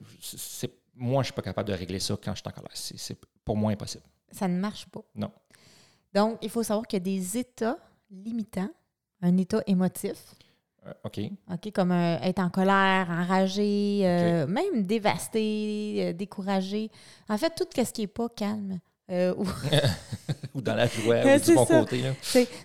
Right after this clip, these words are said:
Speaker 2: donc, c'est, quand on est dans ces émotions-là, les émotions, c'est pas mauvais, c'est des messagers pour nous dire, « Hey, t'as un besoin de pas combler ici. »
Speaker 1: Mhm.
Speaker 2: Ok, c'est pas que c'est mauvais, mais cet état émotionnel nous limite, nous bloque ou même nous empêche de pouvoir résoudre le réel conflit.
Speaker 1: Mhm.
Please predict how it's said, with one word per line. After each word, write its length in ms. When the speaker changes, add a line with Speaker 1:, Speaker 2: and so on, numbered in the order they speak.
Speaker 2:
donc, 180
c'est, 340
quand 120
on 100
est 100
dans 160
ces 220
émotions-là, 600
les 220
émotions, 300
c'est 120
pas 160
mauvais, 320
c'est 140
des 160
messagers 440
pour 160
nous 100
dire, « 300
Hey, 220
t'as 140
un 60
besoin 320
de 40
pas 120
combler 360
ici. » 240
Speaker 1:
Mhm. 180
Speaker 2:
Ok, 140
c'est 140
pas 200
que 80
c'est 120
mauvais, 400
mais 220
cet 280
état 240
émotionnel 640
nous 160
limite, 500
nous 160
bloque 460
ou 80
même 340
nous 200
empêche 460
de 60
pouvoir 340
résoudre 640
le 180
réel 280
conflit. 480
Speaker 1:
Mhm. 320